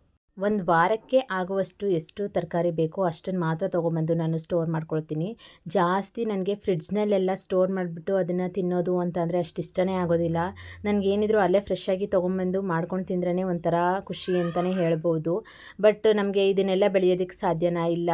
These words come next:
ಅಲ್ವಾ? ನಾನು ತೊಗೊಂಡು ಬರಲೇಬೇಕು, ಹಾಗೆ ಸ್ಟೋರ್ ಮಾಡಲೇಬೇಕು, so ಮಾಡ್ಕೊಂಡು ತಿನ್ನಲೇಬೇಕು. ಹಾಗಾಗಿ ಎಷ್ಟು ಸಾಧ್ಯನೋ ಅಷ್ಟು ಕಮ್ಮಿನೇ ತೊಗೊಂಬರ್ತೀವಿ.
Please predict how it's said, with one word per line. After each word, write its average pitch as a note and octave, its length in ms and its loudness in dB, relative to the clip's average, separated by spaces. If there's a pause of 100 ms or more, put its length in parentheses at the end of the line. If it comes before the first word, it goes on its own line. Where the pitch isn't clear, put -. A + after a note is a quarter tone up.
ಅಲ್ವಾ? D#3+ 300 0 (420)
ನಾನು F3+ 380 2
ತೊಗೊಂಡು F3+ 340 2
ಬರಲೇಬೇಕು, E3+ 600 2
ಹಾಗೆ F3 260 -2
ಸ್ಟೋರ್ F3+ 300 0
ಮಾಡಲೇಬೇಕು, E3 580 0
so F3+ 200 -4
ಮಾಡ್ಕೊಂಡು E3 420 -4
ತಿನ್ನಲೇಬೇಕು. D#3 600 0 (340)
ಹಾಗಾಗಿ G3+ 480 0
ಎಷ್ಟು G#3+ 360 -2
ಸಾಧ್ಯನೋ F#3+ 480 0
ಅಷ್ಟು F#3+ 240 -6
ಕಮ್ಮಿನೇ F#3 420 0
ತೊಗೊಂಬರ್ತೀವಿ. E3+ 720 -2